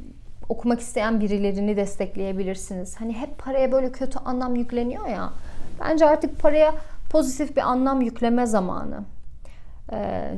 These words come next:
para nötr dedim, ona anlam yükleyen biziz. Pozitif bir anlam yükleyin. Yani negatif anlam yüklemek hizmet etmiyor size. Hiç kimseye etmiyor. Bugün artık, e, böyle bir karar verin ve o doğrultuda hareket edin.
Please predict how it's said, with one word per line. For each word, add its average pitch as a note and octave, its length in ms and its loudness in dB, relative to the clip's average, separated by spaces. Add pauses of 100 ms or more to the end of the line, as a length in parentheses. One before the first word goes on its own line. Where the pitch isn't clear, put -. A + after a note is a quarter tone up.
(140)
para A3+ 200 2
nötr E4 360 2
dedim, A#3 220 4
ona B3 200 2
anlam C4 320 2
yükleyen A#3+ 460 0
biziz. A3+ 520 -4 (760)
Pozitif - 480 0
bir F#3+ 40 -2
anlam F3+ 360 -4
yükleyin. - 440 -6 (240)
Yani G#3+ 220 -2
negatif B3 520 4
anlam B3+ 340 2
yüklemek A#3+ 420 0
hizmet A#3+ 340 -2
etmiyor D4 360 2
size. F3+ 340 -6 (640)
Hiç C#4+ 120 0
kimseye - 380 -4
etmiyor. - 380 -6 (840)
Bugün D#4 260 0
artık, G4+ 560 0 (200)
e, A#3 360 -2
böyle G4 240 0
bir C4+ 100 2
karar G#3 380 4
verin D4 260 -2
ve F#4 40 -2
o C#4 180 0
doğrultuda D4 500 0
hareket C4+ 380 -2
edin. A3+ 360 -4